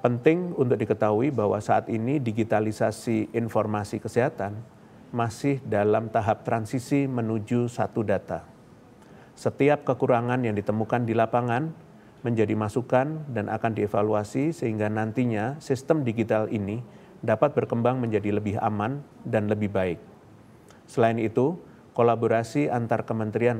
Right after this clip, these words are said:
atau lembaga perlu untuk terus dibangun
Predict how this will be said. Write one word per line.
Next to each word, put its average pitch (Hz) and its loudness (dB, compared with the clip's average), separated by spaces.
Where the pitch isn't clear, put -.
atau 123 0
lembaga 104 0
perlu 131 2
untuk 123 0
terus 120 0
dibangun 101 -2